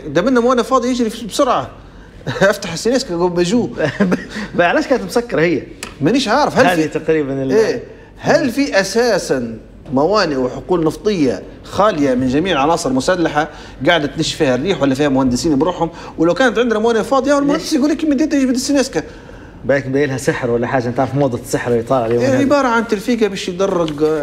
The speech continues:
Speaker 1: لا، مش انا اللي موقف حفتر لانه هو ما جابش الفاغنر، وعلى العموم راهو القسم البي ار نتاعه ضعيف جدا، مش هيك صياغه البيان، لو انك انت بترمي الكره في الملعب مش هيك.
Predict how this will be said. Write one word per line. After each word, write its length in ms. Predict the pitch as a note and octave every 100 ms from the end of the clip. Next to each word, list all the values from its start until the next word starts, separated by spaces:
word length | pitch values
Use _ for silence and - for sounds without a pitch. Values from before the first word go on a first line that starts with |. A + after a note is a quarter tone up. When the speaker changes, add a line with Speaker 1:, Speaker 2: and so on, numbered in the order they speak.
| C#3+
Speaker 1:
لا، 160 | F#3+
مش 180 | G#3 G3
انا 180 | F#3+ G3
اللي 260 | G3 E3 E3
موقف 680 | D#3+ D#3+ C3 A#2+ - -
حفتر 520 | B2 B2 G3 G3+ E3+
لانه 220 | D#3 D#3 D#3
هو 140 | E3+
ما 120 | D#3
جابش 300 | C#3+ D#3 C#3+
الفاغنر، 540 | C#3 D3+ G3+ E3+ F3 F3 - - - -
وعلى 220 | D3 D#3
العموم 260 | E3 G#3 G3+
راهو 160 | F#3+ F3
القسم 340 | E3 G3+ F3+
البي 300 | D#3 C#3+ D#3
ار 160 | F3+ D#3+
نتاعه 300 | - E3 C3+
ضعيف 360 | B2+ C3 A2+
جدا، 220 | G#2+ F#2+ - -
مش 160 | D3 -
هيك 120 | -
صياغه 320 | A#2 C#3+ B2 A#2
البيان، 380 | A#2 C#3+ D3 C3
لو 100 | C3+
انك 140 | C3+
انت 100 | D#3
بترمي 240 | C3 C#3
الكره 240 | C3 - C#3
في 80 | C3
الملعب 280 | D3+ D3+
مش 220 | B2+ A#2+
هيك. 60 | B2+